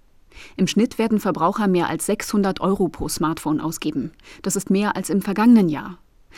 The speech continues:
Acht von zehn Deutschen nutzen ein Smartphone. Bei den Älteren ab fünfundsechzig ist es inzwischen gut die Hälfte. Das sind Ergebnisse einer aktuellen repräsentativen Umfrage des Branchenverbands Bitkom.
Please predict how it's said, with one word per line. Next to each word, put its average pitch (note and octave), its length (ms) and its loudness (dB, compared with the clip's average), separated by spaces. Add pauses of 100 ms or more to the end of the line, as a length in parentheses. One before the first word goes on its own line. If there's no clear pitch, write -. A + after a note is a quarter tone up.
(180)
Acht - 240 -2
von C#4 180 4
zehn B3 280 2
Deutschen G3 420 0
nutzen F#3+ 360 0
ein D3+ 100 0
Smartphone. - 600 -8 (320)
Bei E3 100 -6
den E3+ 160 -2
Älteren G#3 460 0
ab - 120 -12
fünfundsechzig F#3+ 840 0
ist - 160 -10
es A#3 120 -6
inzwischen G#3 460 0
gut G3 160 0
die G#3+ 100 2
Hälfte. G#3 460 -2 (480)
Das G3 140 -4
sind G3+ 160 2
Ergebnisse G#3 560 2
einer F#3 260 0
aktuellen G3 600 0
repräsentativen F#3 840 -2
Umfrage F#3 560 2
des F3 160 -4
Branchenverbands F#3+ 800 0
Bitkom. - 480 -4